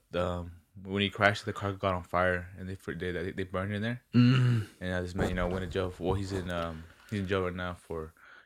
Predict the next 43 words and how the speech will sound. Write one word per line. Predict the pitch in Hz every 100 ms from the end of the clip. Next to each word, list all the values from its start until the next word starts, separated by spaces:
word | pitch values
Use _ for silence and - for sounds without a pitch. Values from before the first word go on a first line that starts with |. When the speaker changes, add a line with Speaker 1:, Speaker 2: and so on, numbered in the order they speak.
| _ -
Speaker 1:
D |
U | 90 87
I | 90 90
and, | 90 82 82 82
uh, | 82 80
murder. | 80 82 80 82 - _ _ _
Speaker 2:
And, | 123 120
uh, | 98 92 - - 131
th-, |
yeah, | 101 117 113 113
it's | 92 -
all, | - - - -
yeah, | 113
it's | -
everything. | 110 110 110 113 117 - - - 92
That's | 90 127
Speaker 1:
Yeah. | 123
Speaker 2:
all, |
everything. | 120 120 127 127 120
A | 110
hundred, | 147 135 131 107 - _ _ - 123
a |
hundred | 135 113
twenty? | - 127 156 - _ -
Speaker 1:
Hundred | 98 95
twenty | 90 98 95
hit, | 95 - - 95
miles | 92 90
per | -
hour | 90 90
he | 90
hit | 92
her. | 90 90 - - _ _ _ _ _ _ 107
He |
was | 110
Speaker 2:
God. |
Speaker 1:
going, | 110 107
he | 117
was, | 95 98 98
the |
fastest | 95 117 123 110
one |
was, | 107